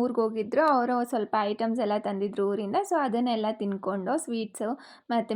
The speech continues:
ಮಿಕ್ಸ್ಚರ್ ಅದೇನೋ ತಂದಿದ್ರು. So ಅದೆಲ್ಲ ತಿನ್ಕೊಂಡು ಅಷ್ಟೇ ಇವತ್ತಿನ ವ್ಲಾಗು. ನಿಮ್ಗೇನಾದ್ರೂ ಇಷ್ಟ ಆಗಿದ್ರೆ ಪ್ಲೀಸ್ ಲೈಕ್ ಮಾಡಿ, ಶೇರ್ ಮಾಡಿ, ಮತ್ತೆ ಸಬ್ಸ್ಕ್ರೈಬ್ ಮಾಡ್ಕೊಳ್ಳಿ. Thanks for watching this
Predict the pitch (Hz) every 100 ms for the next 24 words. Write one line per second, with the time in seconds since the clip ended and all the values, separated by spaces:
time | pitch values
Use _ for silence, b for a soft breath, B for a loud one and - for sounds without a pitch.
0 | 220 226 214 208 196 196 196 196 190 185
1 | 185 196 208 208 196 403 415 294 226 220
2 | 220 220 196 - 202 196 277 403 B B
3 | _ - 254 - 277 262 240 240 226 214
4 | 214 202 302 320 254 233 226 226 226 -
5 | 277 240 185 277 311 277 285 320 254 220
6 | 226 226 214 311 - 208 214 202 320 359
7 | - 233 202 - 233 311 311 233 - 220
8 | 220 269 B B 262 277 285 294 247 247
9 | 240 233 240